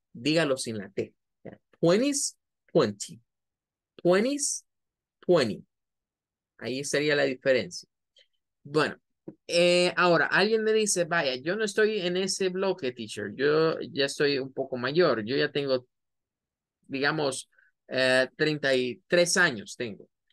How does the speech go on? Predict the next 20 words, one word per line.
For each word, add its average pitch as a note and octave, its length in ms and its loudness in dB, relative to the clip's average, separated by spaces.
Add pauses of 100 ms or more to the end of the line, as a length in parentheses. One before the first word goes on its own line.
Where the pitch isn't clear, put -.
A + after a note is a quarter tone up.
(140)
Entonces, C3+ 540 -6
para D3 280 0
no F#3 140 2
decir A#3+ 280 2
los A#3 180 2
números, F#3 520 0
si D3 180 -6
ya F3+ 100 2
se A3 100 -4
fijaron G#3 380 -2
con E3+ 200 -4
esta, F#3 300 -2
la F#3 120 0
ventaja E3+ 400 -4
es G3 80 -10
que E3 100 -4
no D#3+ 120 -4
decimos E3+ 380 -2
los C3+ 160 0
números. G3+ 500 -2